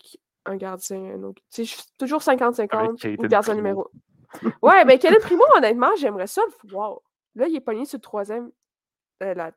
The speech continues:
Speaker 1: troisième gardien, mais j'aimerais ça le voir un match ou deux.
Speaker 2: Mais tu
Speaker 1: Parce
Speaker 2: veux le
Speaker 1: que,
Speaker 2: mettre
Speaker 1: je veux
Speaker 2: contre
Speaker 1: dire,
Speaker 2: qui ?
Speaker 1: c'est
Speaker 2: Genre contre
Speaker 1: pas
Speaker 2: le Blue Jacket, genre ?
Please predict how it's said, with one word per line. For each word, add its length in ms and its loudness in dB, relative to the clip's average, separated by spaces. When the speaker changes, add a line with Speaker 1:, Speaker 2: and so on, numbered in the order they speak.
Speaker 1:
troisième 320 -12
gardien, 360 -8
mais 100 -4
j'aimerais 280 -2
ça 160 0
le 60 -6
voir 260 -2
un 100 -6
match 340 -10
ou 40 -14
deux. 220 -10
Speaker 2:
Mais 80 -10
tu 20 -6
Speaker 1:
Parce 140 -4
Speaker 2:
veux 40 -2
le 60 -2
Speaker 1:
que, 60 0
Speaker 2:
mettre 100 -4
Speaker 1:
je 80 -12
veux 60 -4
Speaker 2:
contre 100 -2
Speaker 1:
dire, 80 -2
Speaker 2:
qui ? 60 -8
Speaker 1:
c'est 100 -10
Speaker 2:
Genre 120 2
contre 140 2
Speaker 1:
pas 60 0
Speaker 2:
le 60 -4
Blue 140 -8
Jacket, 480 -2
genre ? 220 -8